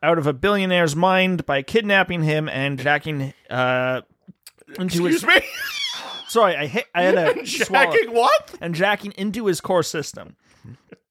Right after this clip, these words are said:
Speaker 1: Uh, there they can
Speaker 2: Oh, you
Speaker 1: find
Speaker 2: can
Speaker 1: all
Speaker 2: jack my system any day.
Speaker 1: there they can find all the passwords and routing numbers and all, and use that to steal from him. After that, he'll send Max up to Elysium.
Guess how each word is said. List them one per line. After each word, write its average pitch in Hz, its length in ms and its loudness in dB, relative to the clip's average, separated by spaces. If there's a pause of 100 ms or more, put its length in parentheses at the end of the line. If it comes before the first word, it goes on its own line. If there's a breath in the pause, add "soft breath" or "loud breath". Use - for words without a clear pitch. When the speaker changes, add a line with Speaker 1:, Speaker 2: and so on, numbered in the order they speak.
(580 loud breath)
Speaker 1:
Uh, 147 220 2
there 247 380 2
they 269 100 2
can 214 100 0
Speaker 2:
Oh, - 40 -2
you - 20 -4
Speaker 1:
find 202 160 4
Speaker 2:
can 180 80 -2
Speaker 1:
all 214 80 0
Speaker 2:
jack 165 240 -6
my 165 140 -8
system 156 440 -18
any 139 200 -16
day. 117 300 -18 (500 soft breath)
Speaker 1:
there 277 200 6
they 285 120 2
can 233 120 0
find 202 220 6
all 196 140 6
the 247 80 2
passwords 196 580 0
and 151 160 -6
routing 214 320 4
numbers 190 480 4
and 156 100 -4
all, 196 240 4
and 156 280 -4
use 185 280 -2
that 196 200 4
to 170 80 -4
steal 151 280 0
from 127 180 -4
him. 117 220 -10 (520 loud breath)
After 165 280 4
that, 247 340 2
he'll 165 180 0
send 175 340 0
Max 180 300 0
up 190 120 -2
to 170 140 0
Elysium. 127 540 -6